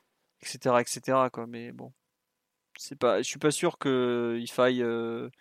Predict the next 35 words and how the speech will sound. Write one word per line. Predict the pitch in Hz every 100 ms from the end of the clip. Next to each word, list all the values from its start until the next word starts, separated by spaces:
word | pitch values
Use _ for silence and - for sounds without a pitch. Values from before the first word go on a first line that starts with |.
| _ _ _ _ _ _ _ _ _
trop, | - 143 135 135 123
euh... | 117 117 117 117 117 120 - 50 50 - - _ _
regarder. | - 139 127 127 127 120
Enfin, | - 120 104
déjà, | 127 131 156
on | 151
s-, | - - 110 - 80 87 110
on | 123
savait | 127 131 127
pas | 123 131
trop. | - 143 135
Enfin, | - 107
on | 110
sait | 147
que | 131
ça |
se | 123
passait | 123 -
pas | 127
forcément | 127 120 127 127
bien | 131 135
entre | 123 120
le |
staff | 117 127 120
médical | 127 123 131 139 127
et | 117
Tourelle. | - 127 135 139 139 139 131
On | 101 117 117
sait | - 143
qu'on | 127
n'a | 120
pas | 131
eu |
de | 127
préparation. | 131 117 117 120 - 135 135 139